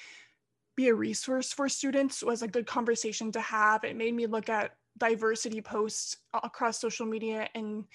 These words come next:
in a different way. And I, it really, really opened my eyes, and I learned so much that I just know is so valuable,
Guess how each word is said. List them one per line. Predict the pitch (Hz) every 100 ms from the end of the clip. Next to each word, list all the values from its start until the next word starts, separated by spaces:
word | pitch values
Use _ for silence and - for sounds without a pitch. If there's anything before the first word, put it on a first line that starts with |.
| - - -
in | 233
a |
different | 214 226 240 208
way. | 214 208 220 233 226
And | 226 214 214 214 208 - _ _ _ _ -
I, | 233 -
it | 254 247
really, | 254 320 277
really | 240 220
opened | 214 214 220 214
my | 202 202
eyes, | 202 214 208
and | 226
I |
learned | 220 220 214
so | - 233 220
much | 196 202 - -
that | 220
I | 214
just | 214 202 -
know | 220 214
is | -
so | 226 214
valuable, | 202 202 220 226 233 240 233